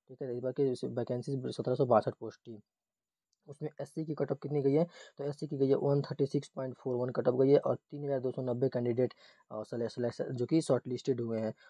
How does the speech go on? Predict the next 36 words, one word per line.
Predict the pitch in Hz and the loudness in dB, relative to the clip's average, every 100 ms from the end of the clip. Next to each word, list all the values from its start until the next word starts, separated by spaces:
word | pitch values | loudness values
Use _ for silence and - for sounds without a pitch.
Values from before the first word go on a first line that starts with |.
| _ | _
और | 135 | -12
एसटी | 139 143 - | -10 -8 -6
की | 156 | -4
मैं | 151 | 0
बात | 139 131 | 2 0
करूँ | - 123 | -2 -6
वहीं | 123 | -6
तो | 120 | -2
एसटी | 127 - | -2 0
की | 151 | -2
कट | 143 135 | 0 2
ऑफ | |
वन | 131 139 143 | 4 2 2
ट्वेंटी | 139 127 131 | 2 2 0
फ़ोर | - 139 | 4 4
पॉइंट | 131 120 | 2 -2
फ़ाइव | - 120 - | -4 -6 -6
टू | 139 | -6
गई | 131 127 | -4 -2
है | 135 139 - _ | -4 -6 -20 _
और | 123 | -14
जो | 120 | -10
कि | 123 | -10
कैंडिडेट | 123 127 123 139 | -8 -6 0 0
टोटल | 139 131 127 | 0 0 0
लिए | 135 131 131 | 0 4 6
गए | 131 | 6
हैं | 131 | 8
और | 131 127 | 8 8
लिए | 127 135 | 10 10
गए | 127 | 8
कैंडिडेट | 127 127 127 | 4 0 -2
कितने, | - 131 147 185 - - - | 0 4 6 6 2 -20 -10
तो | 117 110 110 - | -4 -2 -2 -2
वन, | 139 143 | 0 0
अ, | 143 135 - | 2 0 0